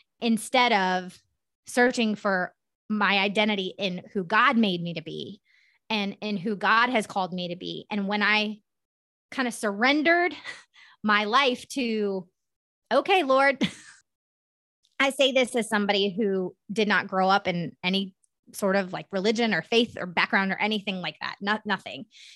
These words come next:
And so for me, it just, it, it became this moment of, I've tried everything else. <laughs> I've tried everything else. I've tried, I've tried the self-care. I've tried the, like, <laughs> the, the, just, uh,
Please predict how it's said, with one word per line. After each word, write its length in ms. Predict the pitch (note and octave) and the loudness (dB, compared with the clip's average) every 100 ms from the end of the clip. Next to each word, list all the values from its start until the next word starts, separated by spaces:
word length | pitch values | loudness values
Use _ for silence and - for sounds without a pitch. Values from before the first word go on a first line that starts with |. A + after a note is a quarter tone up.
| - | -6
And 120 | A3+ | -2
so 120 | A#3 | 0
for 140 | G#3+ A3+ | 0 2
me, 300 | B3+ G4 C4 | 4 4 4
it 100 | A#3 | 2
just, 320 | A#3+ A3 - - | 0 -2 -8 -2
it, 220 | G#3+ G3+ _ _ _ _ _ | -2 -2 _ _ _ _ _
it 180 | A#3+ A#3 | 0 0
became 460 | A#3 - B3+ B3+ C#4 | -2 -2 2 4 4
this 200 | B3 A3+ | 2 2
moment 400 | G#3+ A3 G#3+ G3+ | 0 2 0 -2
of, 480 | F#3+ F#3 F3+ F3+ F3+ E3+ _ _ _ _ _ _ _ - | -2 -2 -2 -4 -6 -12 _ _ _ _ _ _ _ 0
I've 200 | A3 - | 0 0
tried 340 | - B3 G3 | 0 2 2
everything 480 | F3 F#3+ A#3 A3 F#3 | 0 -2 -2 -2 -6
else. 420 | - - - - _ _ | -8 -14 -18 -18 _ _
<laughs> 480 | - - - _ - | -16 -16 -18 _ -2
I've 160 | A3+ | -2
tried 220 | A3 A#3 G#3 | 0 0 2
everything 340 | G#3+ A#3 A#3 | 0 0 0
else. 140 | G3 F#3+ | 0 -2
I've 160 | G3 | -4
tried, 460 | - G#3+ G#3 G#3 G3 - - - _ | 0 2 4 2 -2 -14 -20 -20 _
I've 120 | F#3+ | -8
tried 320 | - A3+ A3+ G3+ | 2 4 4 2
the 80 | |
self-care. 1300 | G3+ B3+ A#3+ A#3 - A3 A3 G#3+ G#3 G#3 G3+ G#3 G3+ F#3+ - C4 - | 2 4 4 2 -2 0 2 2 2 2 0 -2 -4 -10 -18 -18 -8
I've 140 | - | -6
tried 440 | - G#3+ G3+ G#3+ F#3+ | -2 2 4 2 0
the, 100 | G#3+ | 0
like, 460 | G#3+ G#3 G#3+ - - - | 2 2 0 -8 -12 -16
<laughs> 40 | - | -2
the, 360 | A#3 A#3 A#3 F#3+ | 2 4 2 0
the, 180 | G#3 A3+ | -2 -2
just, 200 | G#3+ A3 | -2 -6
uh, 100 | - | -2